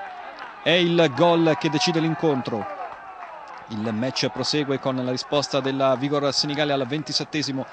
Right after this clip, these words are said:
colpo di testa di Francioni scoccato dal limite, blocca senza problemi Cantarini.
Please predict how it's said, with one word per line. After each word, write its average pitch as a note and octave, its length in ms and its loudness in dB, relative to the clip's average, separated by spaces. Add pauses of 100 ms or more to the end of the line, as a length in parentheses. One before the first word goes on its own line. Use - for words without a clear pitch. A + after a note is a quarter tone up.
(360)
colpo E3 320 2
di D#3 100 2
testa E3+ 280 0
di D3+ 100 -2
Francioni E3 540 -2
scoccato - 580 -2
dal E3+ 160 0
limite, C#3+ 420 0 (400)
blocca C3+ 560 0
senza D3+ 440 0
problemi D3 480 -2
Cantarini. C#3+ 680 -2